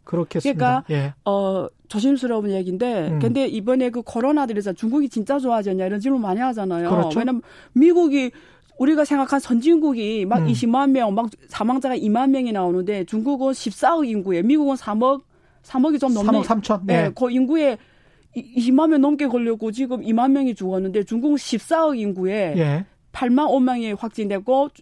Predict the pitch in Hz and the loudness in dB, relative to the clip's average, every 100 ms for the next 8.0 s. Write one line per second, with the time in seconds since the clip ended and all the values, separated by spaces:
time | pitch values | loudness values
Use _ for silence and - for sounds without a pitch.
0 | _ - 233 226 240 - 220 233 277 - | _ -8 -4 -4 -4 -4 -4 -2 -4 -6
1 | _ - - 160 143 156 185 190 214 - | _ -8 0 2 2 0 -4 -4 -6 -4
2 | 185 185 175 160 175 - - - - 349 | -4 -2 0 0 0 -8 -20 -12 -2 2
3 | 339 302 - 254 294 220 233 285 339 320 | 2 2 2 2 2 2 4 4 4 2
4 | 240 240 240 220 185 165 160 196 180 151 | 0 0 -2 -2 -4 -4 0 2 2 0
5 | 120 104 _ _ _ _ _ _ - 277 | -2 -6 _ _ _ _ _ _ -4 0
6 | 262 339 262 247 247 240 233 185 156 240 | 2 6 6 6 2 0 0 0 0 2
7 | 277 240 - 185 220 175 180 185 156 139 | 4 2 2 0 2 0 0 0 0 -2